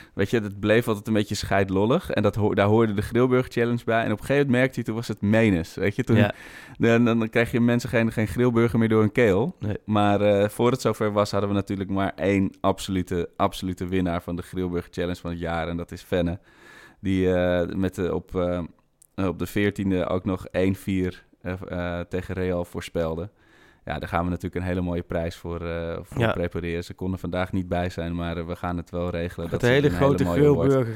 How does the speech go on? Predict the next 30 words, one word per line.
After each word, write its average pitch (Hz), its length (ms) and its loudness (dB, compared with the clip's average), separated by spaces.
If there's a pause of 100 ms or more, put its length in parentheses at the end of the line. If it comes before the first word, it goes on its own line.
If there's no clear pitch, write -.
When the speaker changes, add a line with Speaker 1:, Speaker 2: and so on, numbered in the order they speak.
Speaker 2:
gaat, 113 140 2
Speaker 1:
Een 110 60 -10
Speaker 2:
eh, 113 60 0
de, 110 60 2
de 107 60 2
Speaker 1:
gigantische 127 500 2
Speaker 2:
Grillburger 190 520 6
Award, 170 460 4
seizoen 107 340 4
Speaker 1:
Ja. 92 80 6
Speaker 2:
tweeduizend 160 520 2
achttien, 156 180 0
tweeduizend 151 440 2
negentien 151 420 0
Speaker 1:
Ja. 92 140 6
Speaker 2:
gaat, - 140 0
eh, 127 80 -2 (380)
Speaker 1:
Naar 98 120 -2
Venne, 98 360 2
Speaker 2:
gaat 120 220 0
die 92 100 2
kant 113 160 2
op. 101 60 4
Speaker 1:
gefeliciteerd. 107 320 -2 (120)
Speaker 2:
Ja. 113 300 2
Speaker 1:
En, 104 260 0
eh, 101 300 2 (480)
ja, 107 360 2 (240)
even 120 320 -2
denken. 214 480 4